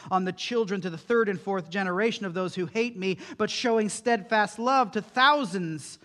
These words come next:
of those who love me and keep my commandments." It's the first two commandments. They deal with idolatry. Idolatry in all its forms is a wickedness,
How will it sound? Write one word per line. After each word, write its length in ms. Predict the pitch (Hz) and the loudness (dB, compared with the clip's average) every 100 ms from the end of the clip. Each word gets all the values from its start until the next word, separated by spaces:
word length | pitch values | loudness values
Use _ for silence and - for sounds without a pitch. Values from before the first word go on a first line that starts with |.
| _ _ _ | _ _ _
of 140 | 165 | -6
those 240 | 170 175 156 | -2 -2 -2
who 100 | 165 | -4
love 260 | 160 151 | -2 -2
me 140 | 151 147 | -4 -6
and 140 | 127 | -6
keep 220 | 165 156 | -6 -8
my 160 | 139 135 | -6 -8
commandments." 840 | 131 120 120 104 90 98 - - _ _ _ _ | -8 -10 -10 -12 -16 -20 -20 -20 _ _ _ _
It's 100 | _ | _
the 40 | - | -20
first 320 | - 262 - | -10 -8 -6
two 120 | 294 | -8
commandments. 680 | 269 247 269 208 117 - - _ _ _ _ | -6 -4 -4 -4 -8 -14 -20 _ _ _ _
They 120 | 151 | -10
deal 320 | 131 190 180 | -4 -4 -2
with 120 | 170 | -4
idolatry. 680 | 156 139 127 123 117 - 87 - _ _ _ _ _ _ _ _ _ _ _ _ _ _ _ _ | -6 -6 -8 -10 -12 -16 -20 -20 _ _ _ _ _ _ _ _ _ _ _ _ _ _ _ _
Idolatry 640 | 196 180 254 277 269 277 254 | 0 6 8 8 4 2 2
in 80 | 247 - | 2 6
all 440 | 269 339 339 320 | 12 12 12 12
its 180 | 302 - | 8 0
forms 580 | - 277 240 226 214 - | -2 2 4 4 0 -4
is 160 | 220 196 | -2 0
a 120 | 208 | 0
wickedness, 800 | 196 277 277 233 247 254 - | 2 -2 -2 -4 -2 -4 -6